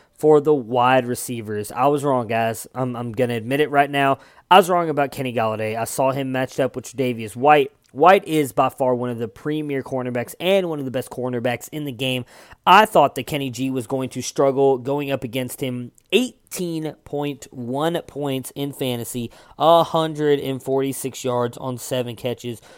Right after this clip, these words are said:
Good for Kenny Golladay as he balls out in this one. Uh, Andy Jones, wide receiver, gets seven point nine points in fantasies. He catches a touchdown here,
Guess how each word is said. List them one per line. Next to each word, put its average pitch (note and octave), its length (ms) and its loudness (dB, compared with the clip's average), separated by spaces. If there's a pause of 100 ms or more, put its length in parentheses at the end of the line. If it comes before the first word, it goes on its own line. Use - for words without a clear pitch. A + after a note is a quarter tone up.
(360)
Good D#3+ 300 4
for C#3+ 140 -6
Kenny C3 300 -6
Golladay A#2+ 460 0
as B2 160 -4
he A#2+ 340 -4
balls C#3 840 -2 (320)
out C#3 640 6 (360)
in C3 300 -2
this C3+ 260 0
one. C3 320 -2 (500)
Uh, D3 240 6
Andy G3 340 2
Jones, D3+ 720 0
wide C#3+ 340 2
receiver, C3+ 460 -4
gets C3 240 -4
seven C#3+ 320 -2
point C3 240 -8
nine C3 200 -4
points C3+ 260 -6
in B2+ 100 -10
fantasies. C3 480 -6
He C3 160 -8
catches C3 420 -4
a B2 180 -6
touchdown A#2+ 600 -6
here, A#2+ 280 -8